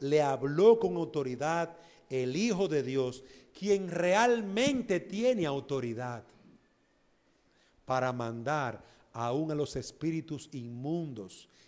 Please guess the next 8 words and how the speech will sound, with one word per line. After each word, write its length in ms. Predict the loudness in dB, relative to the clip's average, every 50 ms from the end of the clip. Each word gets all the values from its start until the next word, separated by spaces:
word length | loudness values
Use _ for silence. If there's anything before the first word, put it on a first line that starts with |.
| _ _ -8
y 180 | -4 -2 0
estos 400 | 0 0 0 -2 -6 -8 -8 -6
le 120 | -6 -6 -4
obedecen. 680 | -4 -4 -6 -4 -4 -4 -4 -4 -6 -10 -12 -12 -14 -16 -20 -20 -20 _ _ _ _ _ _ _ _ _ _ _ _ _ _ _ _ _ _ _ _ _ _ _ _ _ _ -20 -20 _ _ _ _ _ _ _ _ _
¿Qué 100 | -2 -2
aprendemos, 840 | 0 0 2 2 0 2 4 4 4 4 2 0 -2 -4 -6 -8 -8 -6
amados 400 | -4 -2 0 0 2 2 2 2
hermanos, 680 | 2 0 0 0 0 0 0 -2 -4 -6 -8 -14 -18